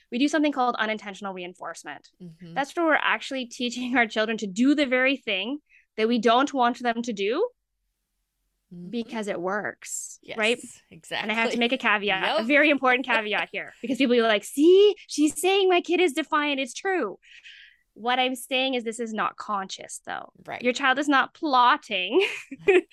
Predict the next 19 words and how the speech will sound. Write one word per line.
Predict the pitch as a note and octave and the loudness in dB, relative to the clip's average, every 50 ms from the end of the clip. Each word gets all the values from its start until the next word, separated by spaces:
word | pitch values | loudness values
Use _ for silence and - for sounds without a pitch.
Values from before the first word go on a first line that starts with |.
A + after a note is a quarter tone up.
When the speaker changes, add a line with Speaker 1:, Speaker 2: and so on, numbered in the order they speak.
| - - - | -16 -14 -12
Speaker 2:
Right. | F#3+ F#3+ F#3+ E3 D#3 D#3 - - | -10 -8 -8 -8 -8 -8 -10 -10
Speaker 1:
You're | A#3 B3 C4 C4+ | -6 -6 -6 -6
teaching | C4 - - D4 C#4+ C#4 - D4 C#4 C#4 A#3+ | -8 -10 -10 -10 -8 -6 -6 -6 -4 -4 -2
their | B3 A#3 A3 A3 | -2 -2 -2 -2
brain | G3+ G#3 G#3+ A3 A3 G3 F#3+ F#3 F3 F#3 A3+ D4+ F#4 - _ _ _ _ _ _ _ _ _ _ - | -4 -2 -2 -2 -2 -2 -4 -8 -10 -8 -8 -8 -8 -8 _ _ _ _ _ _ _ _ _ _ -6
that, | G#3 G#3 G#3+ | -6 -6 -6
"Hey, | A3 A#3 C4 D4+ D4+ B3+ G#3+ | -6 -4 -2 0 0 0 0
when | G#3 G#3+ A3 | 0 0 0
I | A#3 A#3+ | 0 0
do | A3+ A#3 B3+ | 0 -2 -2
this | C#4 E4+ F4 - | -2 -2 -4 -4
thing, | - G#3+ G3+ G3 F#3+ F#3+ F#3+ - - | -4 -4 -2 -2 -2 -4 -4 -4 -6
my | G3+ G3+ | -6 -4
parent | G#3 A3+ A3+ G#3+ G3+ - | -2 -2 -2 -2 -2 -4
gives | G#3+ G3+ F#3+ | -6 -6 -6
in | G3+ G3 G3 G3 F#3+ | -6 -6 -6 -8 -10
because | F#3+ - - G3 | -12 -16 -18 -14
they | - F#3+ F#3+ | -12 -12 -12
can't | F#3+ - G3 F#3 - | -12 -12 -14 -14 -14